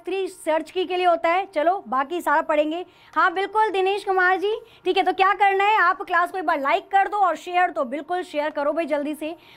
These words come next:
तो यहाँ पे चीज़ें समझ में आ गई। कीबोर्ड ये सबसे ऊपर फंक्शन की, इधर की साइड, मतलब आपके बाएं साइड आ जाएगी अल्फा न्यूमरिक की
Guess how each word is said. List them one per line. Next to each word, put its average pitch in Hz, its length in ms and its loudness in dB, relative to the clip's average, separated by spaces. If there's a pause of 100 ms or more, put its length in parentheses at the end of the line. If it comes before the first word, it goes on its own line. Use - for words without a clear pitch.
तो 320 40 -2
यहाँ 359 260 4
पे 440 100 -4
चीज़ें 427 220 -2
समझ 403 260 2
में 403 120 2
आ 415 100 4
गई। 415 160 0
कीबोर्ड 415 400 4
ये 415 160 2
सबसे 349 280 0
ऊपर 381 280 4
फंक्शन 359 420 -2
की, 381 180 -2 (380)
इधर 349 220 4
की 403 160 -2
साइड, 381 340 2
मतलब 370 360 0
आपके 359 360 -2 (360)
बाएं 381 360 2
साइड 254 380 -4 (300)
आ 320 140 4
जाएगी 381 340 2
अल्फा 330 320 2
न्यूमरिक 381 380 -2
की 392 240 -2